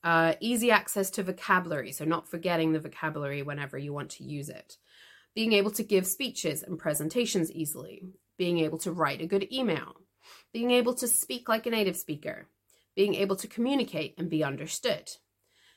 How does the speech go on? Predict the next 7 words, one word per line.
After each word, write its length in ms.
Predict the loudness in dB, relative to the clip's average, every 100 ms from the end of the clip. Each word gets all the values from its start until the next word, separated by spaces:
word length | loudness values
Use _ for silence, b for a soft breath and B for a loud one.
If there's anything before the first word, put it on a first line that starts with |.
| b
To 260 | -2 0 2
have 460 | 4 8 8 6 2
an 120 | -2 0
American 520 | 2 2 2 0 0
or 160 | 0 -2
British 460 | 0 -2 0 -2 -2
English 460 | -2 0 0 -2